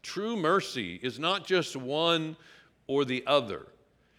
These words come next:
It is this undeserved forgiveness. I cancel the debt. We talked about that last week in the story of Joseph. Undeserved forgiveness,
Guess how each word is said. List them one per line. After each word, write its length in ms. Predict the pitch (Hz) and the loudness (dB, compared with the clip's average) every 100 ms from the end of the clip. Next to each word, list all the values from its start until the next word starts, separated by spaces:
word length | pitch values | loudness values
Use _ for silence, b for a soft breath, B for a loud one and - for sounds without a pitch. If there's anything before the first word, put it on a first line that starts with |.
| _ | _
It 180 | - 156 | 2 6
is 200 | 156 120 | 6 4
this 260 | 123 135 - | 2 0 2
undeserved 880 | 139 175 202 185 151 123 151 151 - | 2 4 2 0 0 4 4 4 2
forgiveness. 720 | 135 113 147 117 110 101 - | -2 4 4 4 0 -6 -6
I 380 | 120 139 170 160 - | 2 6 6 4 -2
cancel 500 | - 160 165 160 139 | -6 -4 -4 -4 0
the 120 | 139 | 4
debt. 220 | 131 104 | 4 4
We 100 | 113 | 0
talked 320 | - 143 - | -2 -2 -2
about 280 | 120 110 113 | 0 0 2
that 220 | 120 104 | 2 2
last 340 | 117 113 110 120 | 2 0 0 -4
week 200 | 110 113 | -6 -6
in 100 | 98 | -8
the 60 | |
story 340 | 90 - 110 101 | -8 -4 -2 -2
of 100 | 82 | -4
Joseph. 460 | 98 95 - 85 - B B | -4 -4 -6 -12 -14 B B
Undeserved 640 | 131 175 214 139 160 151 - | -2 0 0 0 0 0 0
forgiveness, 640 | 135 113 156 123 110 - | -4 2 2 2 -2 -6